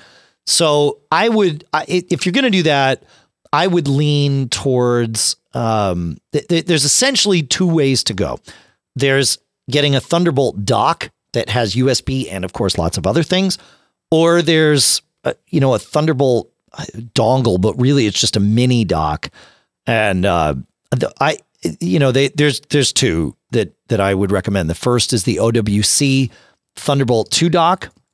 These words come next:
Uh, that will have its own U S B chips in it. It will have,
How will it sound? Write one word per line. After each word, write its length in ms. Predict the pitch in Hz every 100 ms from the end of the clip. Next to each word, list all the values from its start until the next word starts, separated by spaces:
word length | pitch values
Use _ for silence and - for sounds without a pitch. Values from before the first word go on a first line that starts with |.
| _ _ _ _ _ _ - -
Uh, 300 | 110 101 95
that 440 | 90 117 120 123 _ -
will 720 | 117 113 113 110 107 104 - _ _ _ - -
have 680 | - 120 117 117 107 - - - 131 - _ -
its 160 | 135 -
own 280 | 139 143 135
U 180 | 131 127
S 100 | -
B 180 | 131 131
chips 380 | - 196 - 208
in 120 | 208
it. 240 | 202 - - - _ _ -
It 260 | 135 -
will 240 | 120 110 95
have, 760 | 113 113 107 104 101 95 -